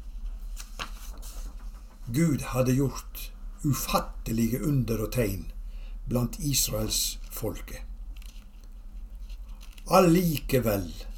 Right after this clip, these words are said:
på tross av dette, så begynte de å holde seg til den ene avguden etter den andre. Baal og Molok,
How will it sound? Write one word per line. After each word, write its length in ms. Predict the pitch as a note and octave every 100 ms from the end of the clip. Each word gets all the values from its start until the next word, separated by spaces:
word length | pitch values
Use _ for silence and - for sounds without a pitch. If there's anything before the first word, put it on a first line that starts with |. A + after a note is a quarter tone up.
| - - - - - - - -
på 100 | D#3 -
tross 260 | E3+ E3 - B2
av 80 |
dette, 380 | A#2 B2+ - - - - - - - - - -
så 140 | - C3+
begynte 480 | C#3 C#3+ C#3 C3+
de 360 | B2 B2 A#2+ A2+ - - -
å 120 | -
holde 280 | B2+ C#3+ A#2+
seg 380 | A2 B2 A#2+ A2+
til 160 | - A2+
den 120 | A#2+ B2+
ene 320 | D3+ D#3 C#3+
avguden 840 | C#3 C3+ B2 A2+ A#2 A2 A2+ A#2 A2+ - - -
etter 320 | - - - G#2
den 160 | G#2
andre. 400 | F2 F2 - - - - - - - - -
Baal 640 | A#2 C#3+ D#3 D#3 D#3+ D#2 - - - - - - -
og 140 | - E3
Molok, 640 | D#3 C3+ G#2 G2+ - -